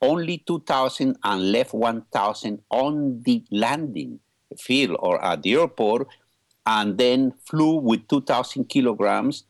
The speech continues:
and the two thousand kilograms disappeared. Now, the government provided me with classi-, what, what, what the so-called classified information, saying,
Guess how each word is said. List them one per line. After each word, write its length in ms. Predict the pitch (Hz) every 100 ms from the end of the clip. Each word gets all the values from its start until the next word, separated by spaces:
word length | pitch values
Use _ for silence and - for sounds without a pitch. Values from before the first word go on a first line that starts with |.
| _ _ _ -
and 520 | 98 92 87 87 78
the 120 | 92 -
two 100 | 123
thousand 420 | 123 104 - -
kilograms 520 | - 98 104 101 101 95
disappeared. 760 | 101 - - - 87 67 - - _ _ _ _ -
Now, 440 | 107 123 87 - -
the 240 | 90 110
government 600 | - 127 170 175 170 165
provided 500 | - 120 117 120 127
me 140 | 131 127
with 260 | 104 107 - _ _ -
classi-, 360 | 135 143 - -
what, 280 | 110 113 87
what, 340 | 104 92 95
what 280 | - 101 92
the 100 | 104
so-called 640 | - - 170 - 98 95 - -
classified 600 | 117 - 98 101 107 101
information, 720 | 82 87 92 113 117 131 147 _ _
saying, 520 | - - 113 117 123